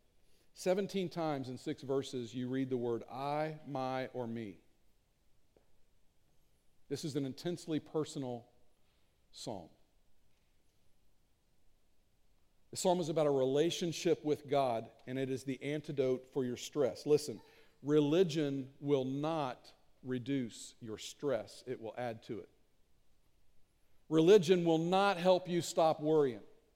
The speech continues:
A relationship with Jesus will do that for you.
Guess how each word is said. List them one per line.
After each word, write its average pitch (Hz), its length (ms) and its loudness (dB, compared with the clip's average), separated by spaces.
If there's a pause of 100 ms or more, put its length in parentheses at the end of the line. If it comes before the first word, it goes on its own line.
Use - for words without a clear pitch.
(720)
A 147 40 2
relationship 175 680 6
with 156 160 2
Jesus 165 500 0
will 147 160 2
do 127 200 -2
that 117 240 0
for 131 80 -6
you. 120 280 -2